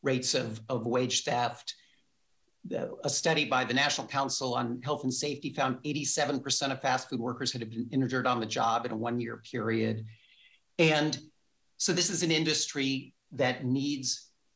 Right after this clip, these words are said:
protection and in which, again, as I said, it's very difficult to unionize. And so what this does is it creates this council that will include employers and workers and representatives of the government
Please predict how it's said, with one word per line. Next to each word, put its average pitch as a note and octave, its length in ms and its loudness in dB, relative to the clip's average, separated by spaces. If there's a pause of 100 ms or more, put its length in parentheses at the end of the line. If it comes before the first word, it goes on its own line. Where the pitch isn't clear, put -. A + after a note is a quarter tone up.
(480)
protection C#3+ 680 2
and D#3+ 340 2
in D#3+ 80 2
which, C3 200 0
again, B2 200 -4
as C3 140 -6
I A#2+ 60 0
said, B2 180 -2
it's A2+ 120 -6
very B2 240 2
difficult A#2+ 400 -4
to B2+ 80 -6
unionize. C3+ 680 2 (480)
And D#3+ 120 6
so E3 460 2
what F#3 180 2
this F#3+ 240 0
does G3+ 280 2
is C#3 100 -2
it C3 160 -6
creates D#3 500 2
this C#3+ 280 0
council B2+ 720 -2
that B2 240 2
will B2+ 200 2
include D#3 720 0
employers B2+ 920 -2
and E3+ 280 4
workers - 720 -4 (1000)
and D#3 200 2
representatives B2 680 0
of C3 80 -2
the A2+ 40 -4
government G2+ 440 -4